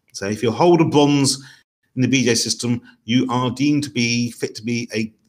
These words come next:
sailplane, um, pilot owner, or who can do maintenance.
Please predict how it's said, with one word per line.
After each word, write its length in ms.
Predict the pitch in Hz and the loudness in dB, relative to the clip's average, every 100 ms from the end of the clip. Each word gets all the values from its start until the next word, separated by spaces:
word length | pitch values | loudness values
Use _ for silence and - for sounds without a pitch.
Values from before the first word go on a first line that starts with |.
| _ | _
sailplane, 800 | - 113 113 - 113 113 110 - - - | -4 -2 -2 0 0 0 -2 -6 -18 -12
um, 540 | 101 98 98 98 101 - - _ _ _ | -8 -6 -6 -6 -8 -10 -20 _ _ _
pilot 320 | - 101 98 | 0 2 4
owner, 460 | 110 113 82 - - _ _ _ _ _ _ _ - - | 4 4 2 -4 -16 _ _ _ _ _ _ _ -10 -8
or 180 | - 92 | -4 0
who 120 | 117 | 0
can 100 | 95 | 2
do 80 | 110 | 4
maintenance. 680 | 113 120 - 90 - - | 4 4 0 0 -2 -2